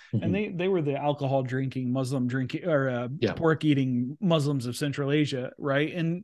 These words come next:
Speaker 2: th-, there's lots of that. Now, I'm not, again, a Muslim would disagree with me that if a person's eating pork, obviously they're not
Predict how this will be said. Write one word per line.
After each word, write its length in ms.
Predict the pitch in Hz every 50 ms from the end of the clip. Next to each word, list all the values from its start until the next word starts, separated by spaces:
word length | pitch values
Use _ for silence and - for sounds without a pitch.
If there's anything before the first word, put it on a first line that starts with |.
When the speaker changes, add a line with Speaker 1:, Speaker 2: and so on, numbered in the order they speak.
| - 185
Speaker 2:
th-, 100 | 160 - _ -
there's 280 | 196 151 160 156 139 156
lots 300 | 156 160 165 165 - -
of 140 | 139 117
that. 240 | 131 120 117 123 -
Now, 140 | - 151 151
I'm 60 | 160
not, 180 | 175 170 156 - _ _ _ _ - - _ _ _ _ _ _ -
again, 300 | - 139 131 143 131 120 -
a 60 | -
Muslim 340 | 135 156 190 196 196 190 170 151
would 200 | 151 135 123 - _ _ -
disagree 380 | 151 147 139 139 127 127 160 156
with 160 | 147 131 -
me 120 | 123 123
that 120 | 117 120 120
if 160 | 123 117 113
a 40 | 113
person's 360 | - 131 120 - 123 117 -
eating 220 | 117 107 113 107
pork, 340 | 101 - - 131 117 113 - -
obviously 580 | 127 131 127 127 127 123 120 123 - 131 127 117
they're 160 | 107 113 110
not 280 | 113 113 113 113 110